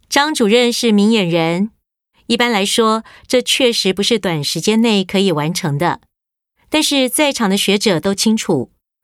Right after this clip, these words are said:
我长期关注植物面对虫害或微生物伤害时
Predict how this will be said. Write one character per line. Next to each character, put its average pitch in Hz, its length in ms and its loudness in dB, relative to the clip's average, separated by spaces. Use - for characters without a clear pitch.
我 220 120 2
长 214 240 0
期 208 220 0
关 233 180 0
注 226 240 0
植 185 240 0
物 196 420 0
面 220 160 2
对 202 160 0
虫 160 320 -4
害 185 360 -2
或 208 240 0
微 175 220 0
生 233 240 0
物 208 140 0
伤 233 200 -2
害 226 140 -2
时 165 400 -2